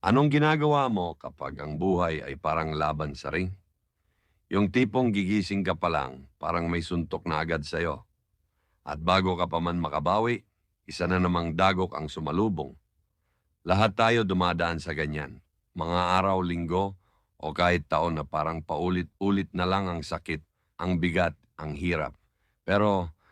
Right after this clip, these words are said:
paano kung ang sikreto ng pagtagumpay sa buhay ay matatagpuan sa mga taong sanay masaktan?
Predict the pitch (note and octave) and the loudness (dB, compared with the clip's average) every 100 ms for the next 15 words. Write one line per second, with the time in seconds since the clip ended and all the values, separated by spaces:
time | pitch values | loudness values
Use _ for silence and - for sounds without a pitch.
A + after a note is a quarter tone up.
0 | _ _ _ - A2+ C#3+ C3 C3 A#2+ A2 | _ _ _ 0 2 4 2 2 0 0
1 | G2 F#2 A2 G#2 A2 G2+ E2 E2+ D#2 E2+ | -4 0 2 2 2 0 0 -4 -2 -2
2 | E2 D#2+ F#2+ F#2+ E2 D2+ E2+ E2 E2+ D2+ | -2 0 2 2 2 -2 -2 -2 -2 -2
3 | D2+ D2 D#2+ D2+ D#2+ D2 F2 E2+ D#2+ D#2+ | -4 -4 -4 -4 -4 -6 -4 -4 -4 -6
4 | D#2+ D#2+ D#2+ E2 D#2+ D#2+ D2+ D#2+ E2+ C#2+ | -6 -6 -2 -2 -2 -6 -6 -6 -4 -6
5 | - - - C#2+ B1+ | -8 -10 -8 -8 -8